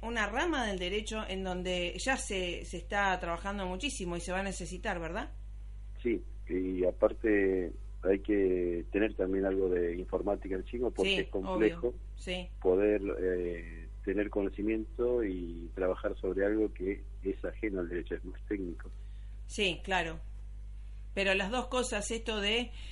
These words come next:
Speaker 1: eh, trabajar, eh, a nivel internacional, porque esto de, del ciberespionaje, ciberataque, ci-, eh, recién en la presentación decíamos que antes la moneda de intercambio era el oro, después fue el dinero, el papel, después el agua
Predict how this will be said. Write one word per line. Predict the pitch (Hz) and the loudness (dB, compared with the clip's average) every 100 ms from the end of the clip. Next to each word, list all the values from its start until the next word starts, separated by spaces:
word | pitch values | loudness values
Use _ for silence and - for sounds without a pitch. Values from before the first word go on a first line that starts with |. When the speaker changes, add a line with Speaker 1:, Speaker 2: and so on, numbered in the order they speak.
| - | -6
Speaker 1:
eh, | 190 185 185 175 - | -2 0 0 -2 -2
trabajar, | 185 185 185 220 233 247 | 0 2 2 4 4 4
eh, | 190 190 | 2 2
a | 180 | 2
nivel | 180 185 202 220 196 | 0 0 2 2 0
internacional, | 180 175 175 165 185 240 277 196 | -4 -2 -2 -4 -2 2 2 2
porque | 185 - 202 | -2 -4 -6
esto | 190 214 185 | -4 -4 0
de, | 180 175 - - - | 0 0 -4 -10 -8
del | 175 180 | -2 0
ciberespionaje, | 175 220 214 202 185 - 185 208 208 214 190 | 0 -2 0 0 0 -2 0 0 -2 -2 -4
ciberataque, | 214 208 190 180 220 226 226 214 | -2 0 0 2 0 2 2 2
ci-, | 202 - - | 0 -6 -2
eh, | 185 | 0
recién | 190 196 247 226 | 0 -4 -2 0
en | 202 | 2
la | 185 | 0
presentación | 185 180 185 190 180 233 | -2 -4 -2 -2 -4 -4
decíamos | 214 226 214 214 214 - - - - - | -4 -2 -2 0 -2 -4 -10 -10 -10 -4
que | 220 | 6
antes | 220 226 226 226 - | 6 6 6 4 2
la | 190 | -2
moneda | 185 180 202 208 196 | 0 0 0 2 2
de | 190 | 2
intercambio | 180 180 208 208 196 | 0 -2 0 0 2
era | 190 180 175 - | 2 4 2 0
el | 175 220 | 0 2
oro, | 254 247 247 233 | 4 4 2 2
después | 180 - 185 | -2 -4 -4
fue | 180 190 | -2 -2
el | 180 | 0
dinero, | 175 175 214 233 226 | -2 -2 2 2 2
el | 208 | 0
papel, | 175 160 - 226 233 208 | -2 -4 0 2 2 0
después | 180 196 185 180 | -2 -2 -4 -2
el | 175 | 0
agua | 214 233 226 233 233 | 2 2 2 2 2